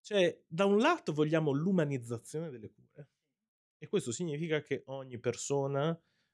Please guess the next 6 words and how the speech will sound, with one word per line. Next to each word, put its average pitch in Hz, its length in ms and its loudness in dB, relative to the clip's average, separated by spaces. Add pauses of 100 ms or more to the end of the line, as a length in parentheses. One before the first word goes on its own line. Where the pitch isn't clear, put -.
(120)
ovviamente 113 640 4
è 113 140 -6
un 113 300 -8
individuo 107 540 -4
a 98 60 -6
sé, - 320 0